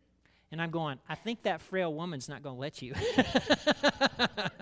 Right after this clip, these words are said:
You ain't taking away her freedom. Okay? Everyone on the planet, every man, woman, boy, and girl is on a freedom quest. Everybody wants to be free. Free to do what you want, free to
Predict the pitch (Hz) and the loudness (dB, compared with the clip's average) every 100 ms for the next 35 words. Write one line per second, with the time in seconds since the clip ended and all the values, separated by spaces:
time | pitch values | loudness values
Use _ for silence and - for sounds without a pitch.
0 | 180 - - - - - 240 277 202 302 | -10 -8 -10 -10 -10 2 6 6 8 6
1 | 262 220 208 220 180 208 - 220 277 226 | 8 6 8 8 8 6 6 8 8 8
2 | 165 214 - - - - - - 247 269 | 6 2 -4 -16 -20 -20 -18 2 6 6
3 | 220 294 339 339 311 311 311 277 262 - | 8 8 8 6 6 6 6 4 2 2
4 | 269 285 202 160 214 180 185 202 254 269 | 4 4 4 4 2 4 2 4 6 6
5 | 277 277 233 240 247 247 240 208 214 233 | 6 4 4 4 4 2 0 2 4 4
6 | 233 214 202 202 165 135 131 139 _ _ | 2 0 0 2 2 0 -4 -10 _ _
7 | _ 175 160 175 190 254 294 226 - 160 | _ -4 -2 -2 -2 -4 -4 -4 -4 -4
8 | 107 - - - _ _ _ _ 247 285 | -4 -8 -16 -20 _ _ _ _ 2 4
9 | 302 202 190 202 185 185 - 202 220 220 | 2 2 2 0 -2 -4 -4 -6 -4 -6
10 | 269 285 190 113 _ _ _ _ _ - | -6 -8 -8 -12 _ _ _ _ _ -4
11 | 247 277 240 220 208 156 143 214 254 254 | 2 4 4 4 2 0 -2 2 6 6
12 | 247 175 - 240 277 269 208 | 4 -2 -2 2 4 4 0